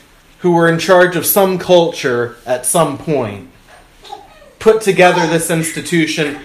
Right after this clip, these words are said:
probably very intentionally so they could, uh, suppress women. Uh, something like that. Uh, not everyone views it quite like that, but, but something like that.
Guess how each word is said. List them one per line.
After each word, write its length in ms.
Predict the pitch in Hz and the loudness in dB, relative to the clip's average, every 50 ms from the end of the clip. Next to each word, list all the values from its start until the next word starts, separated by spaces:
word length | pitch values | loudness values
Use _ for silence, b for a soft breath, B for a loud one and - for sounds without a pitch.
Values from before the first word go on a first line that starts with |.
| - _ _ | -20 _ _
probably 1040 | - - 269 320 359 392 392 330 262 190 156 165 156 151 143 135 131 131 131 131 127 127 - - - - - - _ _ - - - - - | -6 2 4 6 6 6 6 6 4 2 2 0 -2 -2 -2 -2 -2 -4 -4 -6 -8 -10 -14 -16 -18 -20 -20 -20 _ _ -20 -20 -20 -20 -6
very 300 | - - 220 214 185 170 | 2 4 6 6 6 4
intentionally 580 | 165 160 156 165 170 170 170 165 175 156 147 135 | 0 -2 -2 -2 -2 -2 -2 -4 -4 -4 -4 -4
so 160 | 123 - 147 | -4 -4 -2
they 180 | 139 143 143 131 | 0 0 -2 -2
could, 320 | 139 143 143 135 127 113 B B B B B | 0 -2 -2 -2 -2 -6 B B B B B
uh, 200 | 151 135 127 - | 2 2 2 2
suppress 540 | - - - 165 175 - 190 151 - - - | 0 -2 -2 -2 0 2 2 2 2 0 -6
women. 300 | 131 131 117 101 92 87 85 - B B B B B B B B | -6 -6 -6 -8 -10 -14 -16 -20 B B B B B B B B
Uh, 160 | 147 143 139 117 B B B B B B B | -10 -10 -8 -10 B B B B B B B
something 380 | - - 311 302 294 285 247 220 | 2 4 4 4 4 2 2 4
like 200 | 214 196 175 - | 4 4 4 4
that. 360 | 185 180 143 160 220 - B B B B | 4 4 4 4 0 -6 B B B B
Uh, 160 | 285 285 - - | 2 2 2 2
not 280 | 240 262 262 254 240 226 | 0 2 4 4 6 6
everyone 580 | 208 175 160 208 202 190 190 180 180 180 185 170 | 4 4 4 0 0 2 2 2 0 0 -2 -4
views 260 | 151 156 165 160 160 | -2 -2 -2 0 0
it 120 | 170 - | -2 -4
quite 260 | - 175 165 156 147 | 0 2 2 2 4
like 180 | 151 151 147 147 | 4 2 2 4
that, 180 | - 151 151 147 | 2 2 4 4
but, 200 | 190 190 - B B B B B - | 0 0 0 B B B B B 0
but 300 | - 233 208 - - - | 2 4 4 2 0 -6
something 500 | - - 269 262 269 - 247 214 185 175 | 2 2 2 2 4 2 0 2 2 2
like 300 | 165 156 147 143 - - | 2 2 2 0 -2 -2
that. 380 | 135 127 120 - 107 - B | -2 -2 -2 -2 -6 -10 B